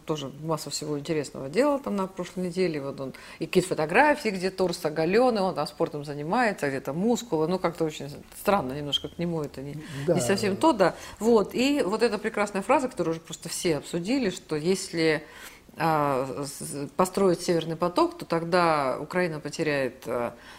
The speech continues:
Speaker 1: три, а, миллиарда, и не на что будет кормить, э, армию. То есть, получается, мы семь лет, э, вроде как они говорят, что с ними там Россия воюет, и оказывается, Россия воюет с ними за деньги, которые сама же платит
Speaker 2: Ну,
Speaker 1: им
Speaker 2: так
Speaker 1: за,
Speaker 2: правильно.
Speaker 1: за, причём за транзит, они вообще ничего не делают.
Speaker 2: Правильно.
Speaker 1: Построил Советский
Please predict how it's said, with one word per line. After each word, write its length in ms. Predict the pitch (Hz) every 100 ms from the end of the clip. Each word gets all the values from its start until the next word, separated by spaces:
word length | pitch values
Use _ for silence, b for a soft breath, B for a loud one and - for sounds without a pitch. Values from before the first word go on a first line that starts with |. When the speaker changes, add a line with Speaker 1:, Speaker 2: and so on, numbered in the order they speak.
| -
Speaker 1:
три, 320 | 180 190 160
а, 200 | - 135
миллиарда, 580 | 127 143 196 285 262 262 262 B - -
и 460 | 175 175 160 156
не 140 | 160 208
на 60 | 220
что 140 | 185
будет 300 | 151 185 185
кормить, 560 | - 147 170 180 - 139
э, 160 | 131 -
армию. 480 | 151 135 123 113 - -
То 60 | 165
есть, 80 |
получается, 460 | - 180 240 196 185
мы 100 | 214
семь 240 | 214 214
лет, 280 | 208 196 -
э, 120 | 170
вроде 220 | 151 175 170
как 260 | 175 170
они 200 | 165 180
говорят, 320 | 170 170 151
что 180 | 147 139
с 140 | 135 151
ними 180 | 139
там 140 | 135 135
Россия 340 | 156 - 170
воюет, 540 | 147 190 269 320 220 - B B
и 80 | -
оказывается, 340 | 180 240 233
Россия 400 | 180 185 - 202
воюет 360 | 175 185 190 175
с 80 | -
ними 200 | 277 240
за 240 | 165 165 - B
деньги, 320 | 165 190 254 214
которые 320 | 180 165 160
сама 220 | 165 185
же 100 | 185
платит 340 | - 175 180 208
Speaker 2:
Ну, 40 |
Speaker 1:
им 60 | 160
Speaker 2:
так 100 | 185
Speaker 1:
за, 100 | 147
Speaker 2:
правильно. 320 | 214 277 247
Speaker 1:
за, 100 | 202
причём 280 | 190 202 247
за 100 | 240
транзит, 500 | 233 269 302 233 180
они 140 | 170 214
вообще 220 | 226 247
ничего 200 | - 180
не 100 | 185
делают. 340 | 180 165 131
Speaker 2:
Правильно. 180 | 180 269
Speaker 1:
Построил 240 | 262 190
Советский 360 | 170 170 170 160